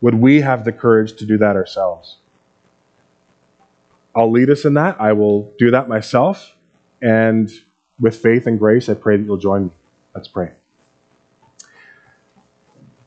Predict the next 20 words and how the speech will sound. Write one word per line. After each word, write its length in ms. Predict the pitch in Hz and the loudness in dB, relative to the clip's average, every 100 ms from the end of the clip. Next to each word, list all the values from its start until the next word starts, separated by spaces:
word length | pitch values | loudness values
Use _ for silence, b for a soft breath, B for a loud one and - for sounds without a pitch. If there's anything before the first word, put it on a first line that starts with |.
| _ - | _ -2
God, 140 | 131 | 0
there's 120 | 139 | 0
all 160 | 131 156 | 0 0
kinds 240 | 190 175 | 0 0
of 120 | 151 | 0
ways 380 | 113 113 127 143 | 4 4 4 2
in 220 | 123 113 | -2 -2
which 440 | 107 113 113 - - _ _ _ _ _ _ _ | 2 0 -2 -14 -16 _ _ _ _ _ _ _
the 80 | 120 | -6
cultures, 540 | - - 127 - 147 | -6 0 0 0 -4
the 80 | 110 | -6
family 500 | - 117 113 123 147 | -6 0 2 2 0
cultures, 640 | - 151 156 160 156 151 | 0 -2 -2 -2 -2 -4
the 80 | - | -8
church 540 | - - 123 147 156 | -12 -4 0 0 -2
cultures, 640 | - 160 165 160 165 151 - | -2 -2 -2 -4 -4 -4 -4
the 320 | 98 92 85 b b b _ | -4 -4 -8 b b b _
broader 440 | 117 120 127 131 135 | 0 2 2 0 -4
societal 600 | 127 - 107 110 131 147 | -8 -4 0 2 0 -2
cultures 760 | - 151 147 156 156 165 156 | -2 -4 -2 -2 -2 -4 -8